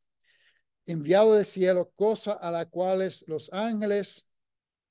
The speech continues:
anhelan mirar. Por tanto, preparen su entendimiento para acción, sea sobre espíritu, etcétera. Está diciendo claramente,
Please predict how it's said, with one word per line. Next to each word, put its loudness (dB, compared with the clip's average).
anhelan -6
mirar. -6
Por -6
tanto, -4
preparen -6
su -18
entendimiento -8
para -10
acción, -10
sea -12
sobre -10
espíritu, -10
etcétera. -14
Está -8
diciendo -4
claramente, -4